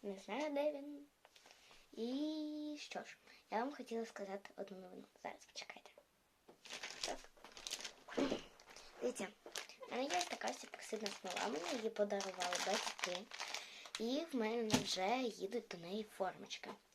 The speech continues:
І я б дуже хотіла знімати про те, як я роблю формочки. Не формочки, а фігурки. Відео. Так що, надіюсь, ця рубрика вийде.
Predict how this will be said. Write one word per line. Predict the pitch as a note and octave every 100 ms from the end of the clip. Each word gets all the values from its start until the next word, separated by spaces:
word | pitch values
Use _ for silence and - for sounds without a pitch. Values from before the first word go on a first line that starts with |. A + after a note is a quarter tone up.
| - - - - - -
І | A3+ A#3+ D4+
я | C4 A#3
б | A#3+
дуже | G#3 A3 A3+
хотіла | G3+ - - - A#3 D4
знімати | A#3 F#3 E3 G3+ A#3+ - B3 A#3 A3+ A3 -
про | G3+
те, | - G3
як | G3 -
я | F#3+ F#3
роблю | G3 F#3+ G3
формочки. | - - B3 D4+ - - F#4 G4 F#4+ - - -
Не | A3 G#3+
формочки, | G3 A#3 C#4+ D#4 - G#3+
а | G#3
фігурки. | G#3 G3+ F3+ A3 - F4+ G4 - - - - - - -
Відео. | C#4 B3+ - G#2+ G#3 G#3 - -
Так | - -
що, | - A#3+
надіюсь, | A#3 A#3 G3+ G3+ A#3+ C#4 -
ця | F#3 A3 A3+
рубрика | A3+ A3 G3+ F#3+ -
вийде. | G3+ A#3+ D4